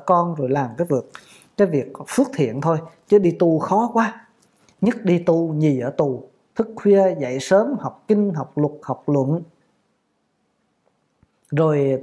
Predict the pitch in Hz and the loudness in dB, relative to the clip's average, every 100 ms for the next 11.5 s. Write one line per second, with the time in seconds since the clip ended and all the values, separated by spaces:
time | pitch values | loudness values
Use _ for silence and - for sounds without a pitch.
0 | 135 135 156 160 147 135 160 135 135 123 | -4 -2 0 0 -2 0 0 0 -4 -4
1 | 156 185 143 202 - 220 277 302 - - | -4 -2 0 0 2 2 2 0 -6 -20
2 | _ - 147 175 247 247 139 175 220 220 | _ -4 2 2 2 0 -2 0 0 -2
3 | - - - 233 233 - 185 185 185 220 | -12 -20 -6 -6 -6 -4 -2 -2 -4 -4
4 | 196 190 233 226 220 - 190 226 262 233 | 0 2 0 -4 -6 0 2 2 -2 -6
5 | - 156 147 123 120 202 180 156 147 131 | -4 0 0 0 -4 -6 -6 -2 -2 -4
6 | - _ _ _ - 170 202 214 220 214 | -14 _ _ _ -4 0 2 2 0 -6
7 | - _ _ _ _ _ _ _ _ _ | -18 _ _ _ _ _ _ _ _ _
8 | _ - 135 185 240 - 135 165 175 175 | _ -12 -2 2 2 0 -6 -4 -2 0
9 | 175 175 170 - _ _ _ _ _ _ | 2 2 0 -8 _ _ _ _ _ _
10 | - 147 131 165 220 269 156 139 151 175 | -2 -2 2 2 2 2 -2 0 0 0
11 | 151 - 175 190 | -2 -2 -2 -4